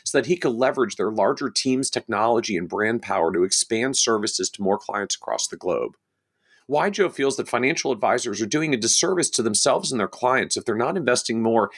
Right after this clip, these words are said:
into technology and utilizing it to develop more efficient processes needed to compete with these larger institutions and their service offerings. And why Joe believes that the real threat to advisory firms is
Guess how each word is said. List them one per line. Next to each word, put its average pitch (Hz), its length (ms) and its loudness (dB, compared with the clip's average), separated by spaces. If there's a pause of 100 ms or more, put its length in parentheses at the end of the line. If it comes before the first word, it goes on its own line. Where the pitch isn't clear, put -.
(240)
into 175 300 2
technology 120 680 0
and 104 140 0
utilizing 104 600 2
it - 100 -4
to 120 100 -2
develop 123 440 0
more 107 200 0
efficient 117 380 0
processes 107 800 -2
needed 110 300 4
to - 80 -4
compete - 440 -4
with 98 160 2
these 95 220 0 (300)
larger 110 380 2
institutions 98 680 -2
and 78 80 -10
their 117 120 2
service - 380 -2
offerings. - 540 -8 (640)
And 165 140 2
why 160 180 2
Joe 202 200 2
believes 131 340 0
that 123 100 -4
the 131 120 2
real 160 260 2
threat 143 300 -2
to 127 100 2
advisory 110 420 0
firms 85 400 -4
is 113 140 -2